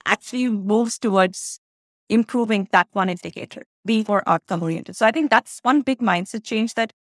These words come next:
we had, uh, at least from, uh, from I C D S cas, because we really saw the scale and the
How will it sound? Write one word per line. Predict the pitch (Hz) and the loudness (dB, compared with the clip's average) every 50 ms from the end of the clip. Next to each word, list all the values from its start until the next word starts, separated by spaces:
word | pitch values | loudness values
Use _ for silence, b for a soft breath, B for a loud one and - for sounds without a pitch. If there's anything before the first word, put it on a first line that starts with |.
| _ _ _ | _ _ _
we | 247 262 277 | -6 -6 -4
had, | - 208 185 196 202 220 226 | -2 0 2 4 4 2 0
uh, | - - 202 202 190 190 - _ - | 0 0 2 2 2 0 -4 _ -8
at | 185 190 - | -6 -4 -4
least | 214 220 - - - | -4 -6 -6 -4 -2
from, | 202 180 180 185 196 185 - - | 0 0 0 0 -4 -6 -6 -4
uh, | - 180 180 175 160 _ | -4 -2 -2 -2 -2 _
from | - 196 190 185 190 - | 0 2 2 2 0 -2
I | 175 180 | -2 -4
C | - - | -4 -4
D | - 185 | -6 -6
S | 175 175 - - | -6 -6 -8 -10
cas, | - 180 - - 214 - - | -4 -2 0 0 0 -2 -6
because | - 185 196 196 196 - - _ _ _ _ | -8 -6 -4 -4 -6 -6 -10 _ _ _ _
we | - 247 | -4 -2
really | 240 285 330 339 339 | 0 2 2 2 2
saw | 311 - 247 226 | 4 4 4 4
the | 220 220 | 4 0
scale | - - _ - 226 202 208 220 214 | -8 -10 _ -6 -4 -2 0 2 2
and | 208 202 202 - - _ _ _ _ _ _ _ | 2 0 0 -6 -18 _ _ _ _ _ _ _
the | - 196 196 202 196 | 0 2 2 2 0